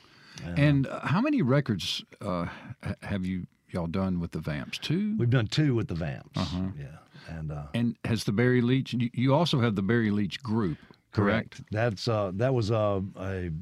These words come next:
Speaker 1: just a jazz project that, uh, and I, the, the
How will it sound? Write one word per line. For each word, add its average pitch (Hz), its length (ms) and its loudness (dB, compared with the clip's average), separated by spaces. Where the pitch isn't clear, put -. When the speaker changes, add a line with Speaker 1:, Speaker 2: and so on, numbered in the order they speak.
Speaker 1:
just 107 220 -4
a 104 40 -4
jazz 117 400 2
project 123 840 0
that, 104 320 -2
uh, 95 300 -2
and 95 100 -6
I, 95 100 -4
the, 92 200 -6
the 87 220 -6